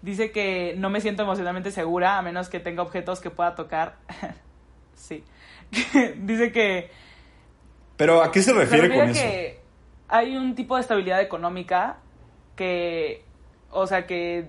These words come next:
Speaker 1: los Tauro usualmente prefieren tener cosas físicas, sea como casas, carros, no sé, este, te-, tecnología, lo que sea.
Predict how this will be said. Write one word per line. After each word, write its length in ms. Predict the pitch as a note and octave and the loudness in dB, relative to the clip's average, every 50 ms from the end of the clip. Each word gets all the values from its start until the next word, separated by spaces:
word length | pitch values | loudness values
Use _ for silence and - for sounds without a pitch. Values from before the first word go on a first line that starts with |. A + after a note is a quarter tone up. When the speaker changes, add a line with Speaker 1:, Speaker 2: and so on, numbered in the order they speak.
| C#3+ | -10
Speaker 1:
los 300 | F3+ F3+ F3+ F3 F3 - | -4 -2 -2 -2 -2 0
Tauro 360 | - G3 F#3 G3+ G3 G3 G3+ G#3 | 2 4 4 4 2 0 -2 -2
usualmente 760 | F#3+ F3 F#3+ F3 F3 F3+ F3+ F3+ F3+ F#3 F#3 F3+ F3 F3 - - - - - - - | -2 -2 -2 -2 -2 -2 -6 -6 -6 -4 -4 -4 -4 -6 -10 -18 -20 -20 -20 -10 -6
prefieren 480 | F#3+ F#3+ F#3 F#3+ G3+ G3+ G3+ G#3+ G#3+ | -4 -4 -4 -2 0 0 0 0 0
tener 320 | G3+ F#3 F3 F3+ F3+ F3+ F3 | 0 -2 -2 -2 -4 -4 -2
cosas 360 | - F#3 F#3 F#3 F3+ F3 - | -2 0 0 0 -2 -2 -4
físicas, 500 | - G3+ F#3 G#3 F#3+ - F#3 F3+ G3 - | -8 -8 -8 -8 -6 0 0 0 2 2
sea 160 | F#3 E3 E3 | 0 -2 0
como 280 | - F3 D#3+ D3+ D#3 - | -2 -4 -4 -4 -2 0
casas, 640 | F#3 F3 F3+ F3+ - - F3 E3 E3 E3 D#3+ D#3 - | 2 2 2 2 0 0 0 2 2 2 0 -2 -2
carros, 580 | - E3+ E3+ E3 E3 E3 E3 E3 E3 D#3+ E3 - - _ _ - - - | 0 0 0 2 0 -2 -4 -4 -4 -6 -10 -14 -20 _ _ -20 -14 -12
no 100 | E3+ E3+ | -12 -8
sé, 320 | - E3+ D#3 D#3 D#3 D#3 | -6 -6 -6 -4 -6 -6
este, 360 | - - - E3 D3+ D3+ D3+ | -10 -10 -6 -6 -4 -4 -6
te-, 220 | D3+ - - - D#3+ | -8 -12 -16 -14 -8
tecnología, 640 | - F3 E3 E3+ E3 E3 E3 - F#3+ F#3+ F#3+ F3 | -8 -6 -4 -4 -4 -6 -6 -6 -2 2 2 2
lo 120 | E3+ E3+ E3 | 2 0 -6
que 80 | E3+ | -8
sea. 380 | E3+ - F#3+ F3+ F3+ A3+ D#4 | -4 0 2 2 2 2 0